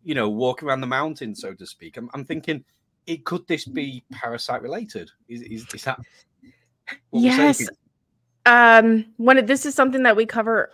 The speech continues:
Speaker 2: all the time in our, we do full moon videos that are usually about antiparasitics. Uh, we've been doing it for three years, since twenty twenty, and me, my whole tribe.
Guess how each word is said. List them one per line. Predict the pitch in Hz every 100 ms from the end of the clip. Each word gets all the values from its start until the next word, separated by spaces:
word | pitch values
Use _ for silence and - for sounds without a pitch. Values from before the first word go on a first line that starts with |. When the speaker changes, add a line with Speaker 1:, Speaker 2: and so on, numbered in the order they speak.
| -
Speaker 2:
all | 202
the | 208
time | 208 214 202 196
in | 190
our, | 190 185 180 -
we | 180 214
do | 196 214 202
full | 202 208
moon | 202 190 190 185 185
videos | - 180 165 165
that | 180
are | 170
usually | 170 170 165
about | 147 - -
antiparasitics. | 156 156 156 143 156 - 156 139 - - -
Uh, | 170 160 156
we've | 165 -
been | 160
doing | 151 143
it | -
for | 160
three | 160 151
years, | 147 135 151
since | - 165 156 -
twenty | 165 143
twenty, | 143 254 254 240 233 -
and | 190 185 180 180 175
me, | 170 175 175 170 - -
my | 180 170
whole | 170
tribe. | 160 - 185 175 175